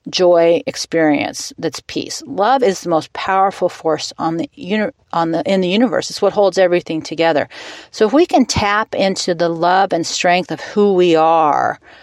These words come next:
as we make these decisions, one of the best ways to tap into that source is to start paying attention to what's in our environment that's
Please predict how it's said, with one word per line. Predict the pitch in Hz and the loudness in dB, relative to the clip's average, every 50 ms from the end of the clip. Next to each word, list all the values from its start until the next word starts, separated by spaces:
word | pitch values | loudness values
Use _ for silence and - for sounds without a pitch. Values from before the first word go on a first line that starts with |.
| - _ _ _ - | -20 _ _ _ -4
as | 180 180 180 - | -2 -2 0 2
we | 185 180 175 | 0 0 2
make | 170 170 175 190 208 - - | 2 2 2 2 0 -2 -4
these | - 160 151 139 - | -4 -4 -4 -4 -4
decisions, | - - 139 - - - 185 190 190 165 160 139 110 95 - 101 - - - - _ _ _ - - _ _ _ | -8 -6 -4 -4 0 2 2 2 2 2 0 -2 -2 -4 -6 -8 -8 -8 -10 -10 _ _ _ -20 -20 _ _ _
one | 208 233 277 | 2 4 4
of | 320 302 | 4 4
the | 240 | 2
best | 170 156 180 190 214 226 - - - | 2 0 0 0 2 0 -2 -2 0
ways | 208 202 196 190 175 - | 2 4 4 2 0 0
to | - 165 | -4 -6
tap | - - - - - 190 202 214 - - - | -4 -4 -4 -4 -2 -2 -2 -2 -4 -4 -4
into | - 196 190 190 - 175 170 | -4 -4 -4 -4 -4 -6 -2
that | 165 165 156 147 - - | 0 0 0 0 -2 -2
source | - - 285 302 220 170 156 156 - - - | -2 0 2 4 4 4 4 2 0 -2 -2
is | - 190 190 - - | 0 0 0 0 -2
to | - - 196 190 185 - - _ _ _ _ _ _ | -2 0 2 2 2 0 -2 _ _ _ _ _ _
start | - - - - 233 240 240 - | -14 -8 -2 0 0 0 0 -2
paying | - - 226 214 196 180 | -2 -2 0 0 0 0
attention | 175 - - 233 240 233 - - 170 156 156 165 165 - - - - - - - - _ _ _ - | -2 -2 -2 0 0 0 0 0 0 0 0 0 -4 -8 -18 -20 -20 -20 -20 -20 -20 _ _ _ -6
to | - - 202 | -4 -2 0
what's | 180 196 208 226 - - - | 2 2 2 2 0 -2 -6
in | - 196 208 202 | -4 -2 0 2
our | 190 185 185 - | 2 2 2 2
environment | - 185 185 170 160 160 170 180 196 220 254 269 269 262 233 202 180 165 151 147 143 135 113 - - - - - - _ _ _ _ _ _ _ _ _ - | 0 0 -2 -4 -4 -2 0 0 2 2 4 4 4 4 4 4 4 2 2 2 2 0 -2 -4 -8 -10 -10 -12 -14 _ _ _ _ _ _ _ _ _ -2
that's | 175 185 185 185 - | 2 2 2 2 2